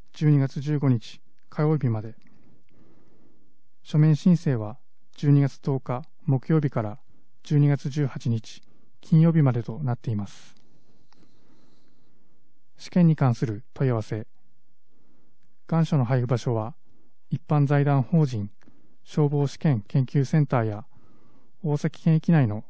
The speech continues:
各消防署です。電子申請の場合は、一般財団法人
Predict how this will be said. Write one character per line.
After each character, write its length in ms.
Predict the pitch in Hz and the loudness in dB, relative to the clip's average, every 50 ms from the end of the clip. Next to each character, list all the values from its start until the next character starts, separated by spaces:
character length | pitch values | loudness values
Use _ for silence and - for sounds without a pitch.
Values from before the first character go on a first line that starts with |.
| - - | -14 -6
各 360 | - 156 - - 147 127 - - | -6 -6 -4 -2 -4 -6 -6 -8
消 240 | - - 156 147 139 | -2 2 2 4 4
防 120 | 147 135 | 2 2
署 120 | - 165 | 2 0
で 100 | 135 101 | -2 -2
す。 260 | - - - - - - - - - - - - - - - - - - - - - - - - - - - - - - - - - - - - | -6 -12 -14 -14 -14 -14 -14 -14 -14 -14 -14 -14 -14 -14 -14 -14 -14 -14 -14 -14 -14 -14 -14 -14 -14 -14 -14 -14 -14 -14 -14 -14 -14 -14 -6 2
電 180 | - 156 151 147 | 4 6 6 4
子 60 | - | 6
申 200 | - 185 180 165 | 8 8 8 8
請 160 | - 180 151 | 8 6 6
の 80 | 135 117 | 6 6
場 140 | 131 120 | 6 4
合 120 | 113 113 107 | 4 4 2
は、 220 | 110 107 - - - - - - - - - - - - | 0 -2 -4 -6 -10 -12 -12 -12 -14 -14 -14 -14 -6 -6
一 100 | 170 - - | -6 -6 2
般 180 | - 156 147 139 | 4 6 6 6
財 160 | 143 143 143 | 6 4 4
団 160 | 143 147 143 | 6 6 4
法 240 | 117 - 175 160 156 | 4 6 6 6 6
人 260 | 131 127 110 101 107 | 6 4 0 -2 -4